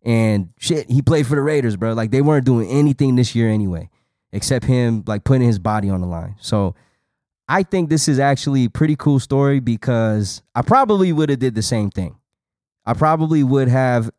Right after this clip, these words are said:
ended up selling Pokemon cards and retiring from the N F L if I was making a lot more money. 'Cause at the end of the day, there's two things that you need to do in life. One, and this goes for everybody in the world. One, take care of your body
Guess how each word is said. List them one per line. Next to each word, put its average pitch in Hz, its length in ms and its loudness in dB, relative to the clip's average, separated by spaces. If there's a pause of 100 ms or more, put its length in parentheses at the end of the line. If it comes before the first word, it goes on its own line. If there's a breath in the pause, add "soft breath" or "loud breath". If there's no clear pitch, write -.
ended 127 300 0
up 120 100 0
selling 123 380 -2 (340)
Pokemon 127 480 0
cards 120 420 -2 (560)
and 110 220 -2
retiring 135 460 0
from 123 160 0
the 117 120 0
N 120 140 0
F 113 160 -2
L 107 380 -2 (100)
if - 160 -4
I 120 80 2
was 113 140 0
making 113 320 0
a 101 40 -2
lot 101 200 -2
more 98 220 0
money. 87 300 -6 (520)
'Cause 110 100 0
at 131 140 0
the 135 120 -2
end 175 200 0
of 175 60 0
the 175 60 0
day, 127 380 0 (380)
there's 113 180 0
two 156 220 2
things 131 340 0
that 107 240 -2
you 117 60 2
need 120 140 2
to 113 60 -2
do 104 220 0
in 101 80 -2
life. 80 340 -10 (220)
One, 131 520 0
and 110 140 2
this 147 120 0
goes 170 180 2
for - 80 -4
everybody 113 500 0
in 101 60 0
the 98 80 0
world. 90 300 -4 (140)
One, 104 380 0 (560)
take 135 220 -2
care 156 240 0
of 160 100 2
your 180 120 2
body 107 420 -2